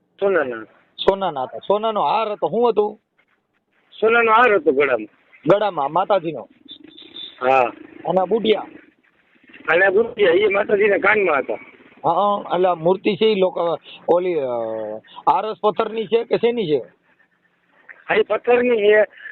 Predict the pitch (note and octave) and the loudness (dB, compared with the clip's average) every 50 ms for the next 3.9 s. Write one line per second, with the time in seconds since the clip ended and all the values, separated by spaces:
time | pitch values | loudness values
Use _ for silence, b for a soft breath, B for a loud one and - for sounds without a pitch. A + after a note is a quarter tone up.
0 | B B - D3 D3 D3+ D3 D3+ D3 D3 - A4+ A#4 D#4 F4 - - - _ - | B B 0 2 4 4 4 2 4 4 4 4 4 2 -2 -16 -20 -20 _ -20
1 | C#4+ D4 F#4+ F#4+ G4 G4 G4 G3 G3 G3 G3 F#3+ E4+ - G3+ A3 A3+ G#3+ G3 F3+ | -18 -10 -6 -4 -2 0 0 0 0 -2 -2 -4 2 4 4 4 6 4 2 2
2 | A#3+ F#3+ F#3+ A3 - - - - - F#3+ G3+ G3 - F3+ D3+ C3 B2 - _ _ | 2 2 2 2 0 0 -10 -2 0 0 0 2 2 2 2 2 2 -2 _ _
3 | _ - - D3+ C3+ A#2+ _ _ _ _ C#3 D#3 F3 E3 - D3+ C3+ A2+ | _ -20 -14 -12 -12 -12 _ _ _ _ 0 0 0 0 2 0 0 0